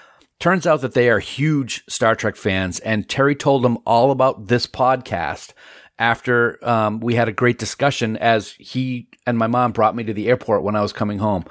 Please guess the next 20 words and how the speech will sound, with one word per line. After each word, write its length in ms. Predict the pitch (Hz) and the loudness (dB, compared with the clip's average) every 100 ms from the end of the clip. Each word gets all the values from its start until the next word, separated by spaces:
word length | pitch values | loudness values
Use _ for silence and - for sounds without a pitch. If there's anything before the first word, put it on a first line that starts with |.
| - - | -16 -12
Fantastic 520 | - 123 143 143 139 127 | -2 0 2 -2 -2 0
guy. 140 | 131 | 2
His 100 | 104 | 2
kids 260 | - 113 117 | -2 -2 0
love 220 | 143 123 | 0 0
Star 220 | 143 143 | 0 0
Trek. 260 | 143 135 - | 2 0 0
Told 180 | 139 | -2
him 60 | 139 | 0
about 140 | 127 | -2
the 80 | 107 | -2
podcast. 680 | - 123 120 131 120 120 - | 0 0 0 0 0 0 -4
We 140 | 107 | -2
actually 320 | 120 - 120 | -2 -2 -6
texted 460 | - 131 - 127 117 | -2 -2 0 -4 -2
so 120 | 113 | -2
I 80 | 95 | -2
could 160 | - 92 | -2 0
give 160 | 110 | 2
him 160 | 104 | 2